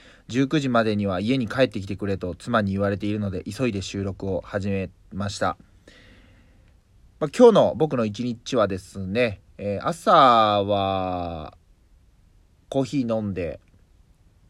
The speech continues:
で、収穫をして、そしてまあ、二歳にな-、なったというか、二歳の息子の入園式があって、まあ、ちょっとね、えー、状況が状況なんで手短に、えー、式も終わって、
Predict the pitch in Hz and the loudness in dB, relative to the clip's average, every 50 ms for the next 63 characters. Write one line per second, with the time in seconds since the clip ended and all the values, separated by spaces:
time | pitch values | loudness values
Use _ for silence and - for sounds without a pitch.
0 | _ _ _ _ _ _ _ _ _ _ _ _ _ 139 135 127 - - - - | _ _ _ _ _ _ _ _ _ _ _ _ _ -6 -4 -4 -6 -8 -10 -8
1 | - 139 135 120 - 120 110 101 - 107 104 101 92 90 90 - - - 107 101 | -4 -4 -2 0 2 0 0 0 -2 -4 -4 -4 -4 -4 -6 -8 -10 -6 -4 -2
2 | 90 - - - - - - - - - - _ _ - 156 147 - 175 165 170 | -2 -4 -6 -12 -20 -20 -20 -20 -20 -20 -20 _ _ -8 -6 -4 -4 0 2 4
3 | 165 135 123 139 170 175 - 175 147 123 113 110 110 107 107 107 104 90 - - | 4 4 4 2 0 0 2 2 2 2 0 0 0 0 2 0 0 -2 -6 -10
4 | - - 127 123 120 101 - - - - - 104 95 - 104 98 90 98 98 110 | -10 -4 -2 -2 -2 -2 -6 -14 -8 -4 -2 -2 -2 -2 -6 -6 -6 -6 -6 -6
5 | 143 143 165 147 135 120 107 101 104 107 107 107 - - - - - 110 107 107 | -4 -2 2 2 2 2 0 -2 -4 -4 -6 -8 -10 -14 -18 -10 -8 -6 -4 -4
6 | 107 113 131 151 165 175 180 165 156 - - 110 98 92 90 80 - - 98 104 | -4 -4 -2 -2 0 0 0 -2 -4 -6 -8 -8 -6 -4 -4 -4 -4 -4 -6 -6
7 | 104 - - _ _ _ - - 104 107 104 98 92 85 95 - _ - - _ | -6 -8 -16 _ _ _ -10 -6 -2 0 2 2 0 -2 -6 -10 _ -20 -20 _
8 | _ - _ _ _ _ - - 113 123 113 104 147 135 - 101 110 117 107 98 | _ -20 _ _ _ _ -16 -8 -6 -6 -6 -4 -6 -8 -6 -4 -4 -4 -4 -6
9 | - - - - - 95 95 110 135 123 151 151 147 147 139 147 151 139 143 165 | -10 -16 -20 -14 -12 -10 -6 -4 -2 0 2 4 4 4 4 4 2 2 2 2
10 | 151 147 135 117 110 104 98 - 120 120 120 117 113 104 131 120 113 117 120 117 | 2 4 2 2 0 -2 -4 -6 -6 -6 -6 -6 -6 -4 -2 -2 -2 -2 -2 -4
11 | 117 110 - - 101 98 90 82 73 69 65 - - - - 127 120 104 95 92 | -6 -8 -10 -10 -12 -10 -10 -10 -12 -12 -14 -12 -12 -12 -10 -8 -8 -8 -6 -4
12 | 90 101 101 98 98 - _ _ 170 175 139 - - | -4 -2 -2 -2 -4 -8 _ _ 2 2 2 2 0